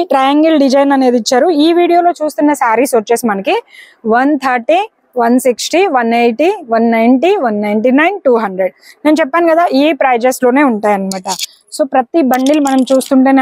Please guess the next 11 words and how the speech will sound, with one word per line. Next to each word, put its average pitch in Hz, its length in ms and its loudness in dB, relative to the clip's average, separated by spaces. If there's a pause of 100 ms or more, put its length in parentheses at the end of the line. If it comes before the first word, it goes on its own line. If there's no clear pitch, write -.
అర్థమవుతుంది 226 540 0 (100)
సూపర్గా 233 560 -2
ఉన్నాయని. 208 440 -2 (600)
So, - 80 -2 (160)
ఇంకా 302 240 2
మనం 330 220 2
ఇక్కడ 311 140 -2 (100)
చూడొచ్చు 370 400 0
ఫ్రెండ్స్, 330 280 0 (100)
జుమ్మూడ్లో 294 500 2
చూసినట్లయితే 262 600 0